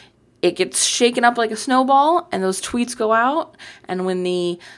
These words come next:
snow all settles and the tweets have all been sent, it gets shaken up again, and the whole process happens again without me or someone on my team going in and making that happen. So I really like eClincher.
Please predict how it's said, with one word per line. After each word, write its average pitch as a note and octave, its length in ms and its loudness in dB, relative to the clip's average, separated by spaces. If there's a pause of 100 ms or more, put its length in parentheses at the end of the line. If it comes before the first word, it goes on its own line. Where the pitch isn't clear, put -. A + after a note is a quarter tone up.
(160)
snow A#3+ 640 -2
all B3 180 6
settles B3+ 440 4
and C#4 140 4
the A3 60 0
tweets A#3+ 300 0
have B3+ 280 0
all A3 100 4
been A3 180 2
sent, B3 360 2
it - 40 -4
gets - 240 -10
shaken A#3 360 0
up A#3 120 2
again, A3 260 0
and F#3+ 120 0
the D#3+ 40 -6
whole E3+ 160 -4
process E3+ 380 -4
happens D#3 280 -6
again D3+ 220 -8 (300)
without F3+ 300 4
me G#3 400 0 (360)
or E3 380 4
someone F3+ 260 0
on F3+ 80 2
my F3+ 120 0
team F#3 540 -6 (240)
going F3 280 0
in E3+ 140 0
and E3 180 -6
making E3 420 -6
that D3 180 -2
happen. - 480 -10 (400)
So G3+ 640 4 (400)
I F3 100 8
really F3 220 2
like F#3 180 -2
eClincher. - 480 -6